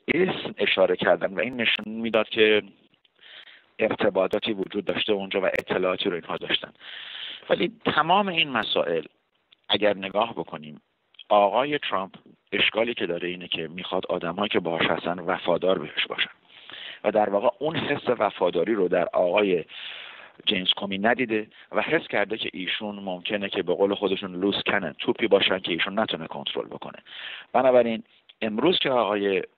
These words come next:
اه، پرزیدنت ترامپ در کاخ سفید هستن و رئیس سی آی ای از، اه،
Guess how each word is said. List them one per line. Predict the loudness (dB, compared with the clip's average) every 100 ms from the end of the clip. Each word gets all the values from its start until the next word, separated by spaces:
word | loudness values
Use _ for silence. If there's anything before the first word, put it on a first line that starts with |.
| _ 0
اه، | 0
پرزیدنت | 2 2 2 0 -4
ترامپ | -4 -6 -4 -2
در | -2
کاخ | 2 2 2
سفید | -2 -4 -4
هستن | -4 -4 -6 -8 0
و |
رئیس | 0 2 0 2 0 2
سی | 4
آی | 4 4 2
ای | 2 2 _ _
از، | 0 0 -2 -8
اه، | -4 -2 -2